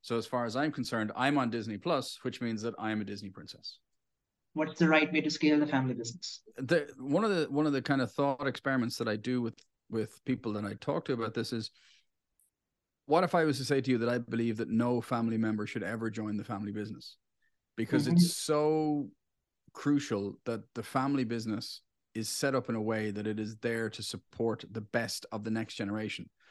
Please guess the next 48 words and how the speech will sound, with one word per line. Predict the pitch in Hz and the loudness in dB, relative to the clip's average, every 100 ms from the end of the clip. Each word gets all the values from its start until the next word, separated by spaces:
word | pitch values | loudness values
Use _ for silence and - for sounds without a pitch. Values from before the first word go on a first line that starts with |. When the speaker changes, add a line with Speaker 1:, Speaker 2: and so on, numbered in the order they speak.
| _ | _
Speaker 1:
So | - 123 | -2 2
what | 143 175 | 4 2
can | 190 151 | 2 0
we | 147 | 2
do | 139 123 117 | 0 -2 -2
now | 117 131 117 | -2 -2 -4
in | 110 | -4
our | 107 | -4
business? | 107 98 98 | -6 -8 -8
So | 117 | -4
if | 151 | -2
our | 165 | -2
business | 156 123 110 113 | -4 -4 -6 -8
is, | 101 - 113 | -10 -12 -10
is | 113 | -6
on | 113 | -4
this | 110 113 | -4 -6
track, | - 123 98 - _ _ _ _ _ - | -6 -6 -6 -14 _ _ _ _ _ 0
but | 143 | 0
Speaker 2:
Yeah. | 127 | 0
Speaker 1:
actually | - 131 | -4 -6
the | 110 | -4
next | 113 127 - | -4 -6 -6
generation | 143 120 113 110 - 104 92 - | -6 -4 -4 -6 -6 -8 -8 -10
is, | 110 107 92 | -10 -10 -10
their | 110 | -10
strength | 101 - 120 113 | -8 -6 -6 -6
is | 107 | -6
over | 110 101 | -6 -8
here. | 101 147 113 101 - _ _ _ | -6 -4 -4 -6 -12 _ _ _
Um, | - 104 107 107 - | -6 -4 -4 -6 -6
so | 127 | -4
let's | 131 - | -2 2
say | 175 | 2
Speaker 2:
<laughs> | 120 | 4
Speaker 1:
we're | 123 117 | 2 2
in | |
production, | - 113 117 - 95 98 _ _ _ - | -2 -2 -2 -2 -8 -10 _ _ _ -10
but | 110 | -6
the | 117 | -2
next | 123 117 | -4 -4
generation, | 131 117 113 107 113 107 - 95 | -4 -4 -4 -6 -6 -6 -8 -8
their | 113 107 | -6 -6
strength | - 117 107 | -6 -8 -8
is | 107 | -8
in | 107 | -8
people. | 104 160 131 - _ _ _ _ _ _ | -8 -10 -10 -14 _ _ _ _ _ _
Speaker 2:
Yep. | - 139 | 0 0